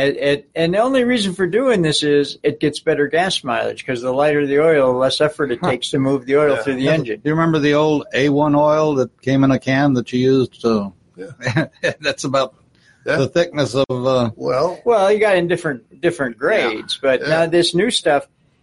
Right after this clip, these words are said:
Speaker 1: and they're saying, and, and, and my buddy Pennzoil said that this, this Euro spec is the hot setup.
Speaker 3: D-, is that the one that, uh, the company's Motul, M O T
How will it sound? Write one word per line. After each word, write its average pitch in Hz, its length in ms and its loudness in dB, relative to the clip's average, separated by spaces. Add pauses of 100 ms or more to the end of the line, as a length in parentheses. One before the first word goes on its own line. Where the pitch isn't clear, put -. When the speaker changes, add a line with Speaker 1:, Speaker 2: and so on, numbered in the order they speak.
(120)
Speaker 1:
and 131 120 -4
they're 202 140 2
saying, 190 500 0
and, 151 220 0 (100)
and, 143 460 0
and 139 220 -2
my 135 160 -2
buddy 156 260 -2
Pennzoil 156 580 0
said 131 300 -2
that 120 160 -4
this, - 380 -2 (520)
this 147 360 -2
Euro 170 340 2
spec 123 400 -2
is 123 160 -4
the 123 100 -2
hot 120 280 -4
setup. 101 380 -4 (460)
Speaker 3:
D-, 147 100 -2
is 151 260 -4
that 175 220 -2
the 170 100 0
one 151 200 2
that, 123 280 -2 (120)
uh, 107 320 0
the 110 140 -6
company's 107 560 -6
Motul, 127 720 -4
M 117 180 -2
O 120 120 2
T 131 200 -8